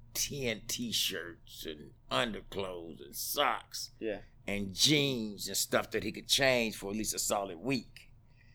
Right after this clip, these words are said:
Speaker 1: And, uh, show him how, you know, you wash these out, you wear them a couple of days, you wash 'em out, you could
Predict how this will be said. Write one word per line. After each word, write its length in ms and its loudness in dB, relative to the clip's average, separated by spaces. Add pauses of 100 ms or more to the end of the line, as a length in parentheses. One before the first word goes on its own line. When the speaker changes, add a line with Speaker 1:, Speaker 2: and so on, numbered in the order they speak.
(460)
Speaker 1:
And, 320 0
uh, 360 -2
show 300 4
him 80 0
how, 80 2
you 220 2
know, 140 -2
you 180 -6
wash 260 2
these 260 2
out, 220 4
you 80 -2
wear 140 4
them 100 0
a 20 -14
couple 280 -2
of 80 -8
days, 260 0
you 80 -10
wash 300 -4
'em 120 -4
out, 240 0
you 100 -6
could 180 -10